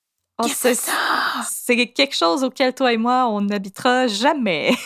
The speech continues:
Speaker 1: <laughs>
Speaker 2: Pour vrai, je vais aller sur Google Street View. Il tabarnouche !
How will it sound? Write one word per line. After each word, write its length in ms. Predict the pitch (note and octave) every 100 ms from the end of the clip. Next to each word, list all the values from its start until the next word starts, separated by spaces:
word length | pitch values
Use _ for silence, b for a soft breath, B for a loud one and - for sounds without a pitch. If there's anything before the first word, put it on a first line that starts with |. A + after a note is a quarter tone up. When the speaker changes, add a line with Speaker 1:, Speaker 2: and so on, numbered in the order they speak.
| -
Speaker 1:
<laughs> 220 | - _
Speaker 2:
Pour 100 | G#3+
vrai, 180 | F#3 A#3+
je 40 | -
vais 60 | F#3+
aller 160 | F#3
sur 200 | A3+ G#3 F#3+
Google 360 | G#3 F#3+ G#3+
Street 240 | A3 - G#3+
View. 260 | F3+ G#3 G#3+ _ -
Il 140 | C4+
tabarnouche ! 960 | - G4 F4 D#4 D4+ E4 F4 C4 -